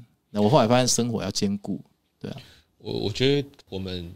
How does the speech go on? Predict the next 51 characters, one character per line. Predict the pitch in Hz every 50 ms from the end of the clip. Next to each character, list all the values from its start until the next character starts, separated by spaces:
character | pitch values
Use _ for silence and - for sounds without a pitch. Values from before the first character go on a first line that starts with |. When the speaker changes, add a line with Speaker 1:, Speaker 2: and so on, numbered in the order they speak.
| - _ _
Speaker 2:
进 | - - 143 117 104
市 | - - 135 117
场 | 95 - - 82 78 - -
都 | 110 113
会 | 117
经 | 113 - - 113
历 | 113 107 104
过 | 107 110 98 87
一 | 87
段 | 107 104 92
磨 | 90 82 80 80 87
练， | 95 87 80 -
谁 | - - - - 95 92 95 101
都 | - - 107 101 101 101
要， | 101 98 104 90 80 - - -
就 | - - 123
算 | 113 127 120 117
是 | 120 117
赢 | - 98 92 95 98
家， | - - 104 95 95 104 104
他 | - - 104 107
也 | 107 101
有 | 90 82 71
一 | 82 87
段 | 120 110 98 95
时 | - - 85
间 | 82 - 90 92 92
会 | - 101 92
没 | 90 87 87
赚 | 90 - 113 107
到 | 107 98
钱 | 95 - - 76 73
或 | 90 113 107 101
没 | 98 85 82
自 | 80 - - 95 85
信。 | - - - 92 69 - - - _ _
我 | - 110
觉 | 104 123 139 147
得 | 147 - _ _ _
美 | - 120
股 | 139 147
航 | 127 127 131
海 | 120 107
王 | 98 95 101
应 | 110 113
该 | 117 123 117
是 | 117 - -
已 | 113 95
经 | 101 101 107
到 | 101 110 104 92
了 | 92 90